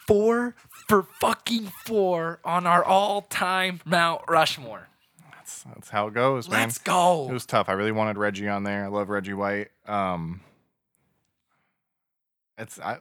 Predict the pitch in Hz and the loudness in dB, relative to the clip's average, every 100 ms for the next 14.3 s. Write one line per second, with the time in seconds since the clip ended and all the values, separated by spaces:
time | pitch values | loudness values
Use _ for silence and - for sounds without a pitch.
0 | - 113 131 110 113 127 104 131 110 110 | -10 -12 -6 -4 -4 -8 -8 -4 -2 -2
1 | - 127 113 101 - _ _ - 180 - | -4 -2 -2 -4 -10 _ _ -12 -10 -12
2 | _ _ 101 101 107 95 101 160 175 254 | _ _ -6 -4 -4 0 2 2 2 0
3 | 202 123 - - - 139 190 - 190 196 | -2 -4 -6 -14 -10 -6 -6 -6 -10 -4
4 | 208 208 190 196 170 165 175 156 131 156 | -2 0 -2 -4 -6 -6 -8 -10 -8 -6
5 | 175 151 143 156 110 - - 156 359 392 | -6 -6 -6 -6 -8 -14 -12 -8 -6 -4
6 | 381 320 - - 165 202 143 - 214 - | -6 -6 -8 -8 -10 -8 -4 -2 -2 -4
7 | - - 240 208 185 220 233 415 - - | -6 0 2 6 6 6 2 -4 -8 -20
8 | - - - 123 147 139 117 120 - 123 | -20 -20 -14 -6 -4 -2 -4 -4 -4 -2
9 | - 110 - 101 92 87 85 85 87 82 | 0 -4 -4 -8 -6 -6 -6 -8 -10 -4
10 | 214 113 90 _ - - _ 208 208 226 | -4 -4 -8 _ -20 -20 _ -10 -6 -2
11 | 220 - 208 185 160 - - - 175 202 | -2 -2 -4 -4 -8 -10 -8 2 2 2
12 | 202 190 165 - 170 160 110 113 131 175 | -2 0 0 -2 -8 -6 -8 -8 -10 -8
13 | - 131 101 120 113 123 117 95 107 _ | -4 -4 -6 -10 -8 -8 -8 -10 -10 _
14 | - 101 | -10 -8